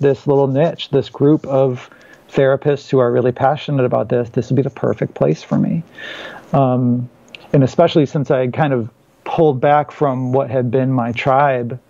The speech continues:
for a long time, uh, and was looking to get connected to my profession in a broader way, I thought this would be perfect.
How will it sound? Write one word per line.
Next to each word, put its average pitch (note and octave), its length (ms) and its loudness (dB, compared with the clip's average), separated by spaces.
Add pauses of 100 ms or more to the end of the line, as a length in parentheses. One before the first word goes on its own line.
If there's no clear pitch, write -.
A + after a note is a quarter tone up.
(260)
for D3 160 0
a C3 80 2
long B2 260 0
time, B2+ 380 -2
uh, B2+ 240 0
and B2+ 180 2
was A#2+ 180 2
looking C#3+ 300 2
to B2 80 2
get A#2+ 200 -2
connected B2 500 0
to - 80 -4
my A#2+ 420 2
profession B2+ 500 0
in A#2+ 120 0
a - 20 2
broader B2 380 2
way, B2+ 360 2
I A#2+ 60 0
thought B2+ 240 -2
this B2+ 160 -6
would A2 60 -10
be A#2+ 100 0
perfect. C3+ 540 -2